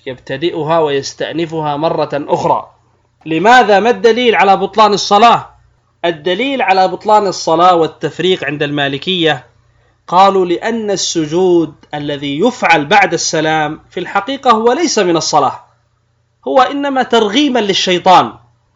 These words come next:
أما ما يفعل قبل السلام فهذا من نفس العبادة، فإذا ترك هاتين السجدتين وطال الفصل نقول له:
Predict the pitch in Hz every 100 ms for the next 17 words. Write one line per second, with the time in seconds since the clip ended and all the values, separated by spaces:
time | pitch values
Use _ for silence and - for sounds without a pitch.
0 | _ 233 294 285 269 254 233 226 220 190
1 | 190 196 196 254 320 - 220 180 185 143
2 | 117 - 254 277 262 233 - 226 233 262
3 | 294 285 - 165 175 190 190 185 175 170
4 | 160 160 156 160 233 - 180 151 151 156
5 | 139 123 - _ _ _ _ _ _ _
6 | _ _ _ - 165 165 180 160 165 156
7 | 147 - _ _ _ - 254 220 - 180
8 | 160 156 196 180 156 - 147 143 190 214
9 | 151 113 _ 151 147 202 240 233 226 202
10 | - - 302 277 - _ _ 143 143 170
11 | 156 160 151 151